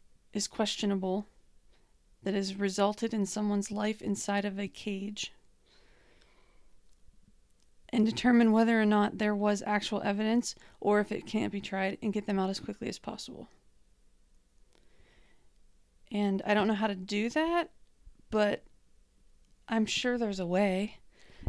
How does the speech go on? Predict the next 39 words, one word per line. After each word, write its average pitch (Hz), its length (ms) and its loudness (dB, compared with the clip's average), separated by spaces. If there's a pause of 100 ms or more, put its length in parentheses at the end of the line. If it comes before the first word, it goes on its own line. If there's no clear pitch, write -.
(340)
And, 202 360 6 (2250)
I 226 80 4
mean, 226 240 6
their 220 240 2
degree 214 560 -2
depends 220 440 4
on - 200 -6
it. - 140 -12 (880)
If 202 100 -2
you 254 120 0
can't 302 280 2
get 277 120 -2
this 247 180 -4
guy 220 180 2
free 233 300 2
and 220 100 6
you 233 120 6
really 226 260 6
believe 214 280 6
in 214 80 10
your 202 140 6
heart 202 200 4
he's 214 200 2
free, 208 260 0
then 233 180 0
maybe 240 200 0
you 240 60 -2
shouldn't 226 240 -4
be 208 80 0
an 196 60 2
attorney. 190 440 -4 (1600)
Then 294 280 2
we 214 80 0
could 214 100 0
have, 208 240 0
like, - 160 -4
cases, 214 360 -2
like, - 120 -6
go, - 160 -6